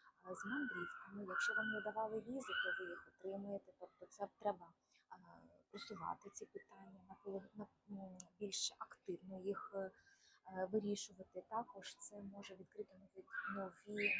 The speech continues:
можливості щодо вашої професійної реалізації. Тож не гаємо час і, м, використовуємо цей класний період саме для вас.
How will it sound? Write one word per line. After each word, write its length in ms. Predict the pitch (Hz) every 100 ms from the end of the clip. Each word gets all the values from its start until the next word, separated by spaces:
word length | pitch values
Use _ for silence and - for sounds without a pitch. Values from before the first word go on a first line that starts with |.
| -
можливості 520 | - 427 679 698 740 740
щодо 160 | 762 784
вашої 300 | 784 784 762 762
професійної 720 | 762 719 719 698 659 659 605
реалізації. 760 | 587 554 - 147 151 - 143 _ _ _ - - - - 175
Тож 300 | 170 - -
не 100 | 185
гаємо 420 | 180 185 160 156 -
час 460 | 196 254 311 - _ 190
і, 220 | 202 233 _ _ _ _ _ _ _ 208
м, 380 | 190 190 180 180 - 160 165 _ _ _
використовуємо 840 | 208 - 202 - 240 240 196 185 175 -
цей 180 | 208
класний 440 | 202 180 180 - 170 -
період 300 | 165 226 226
саме 320 | 165 165 170
для 160 | 160 165
вас. 340 | 143 - -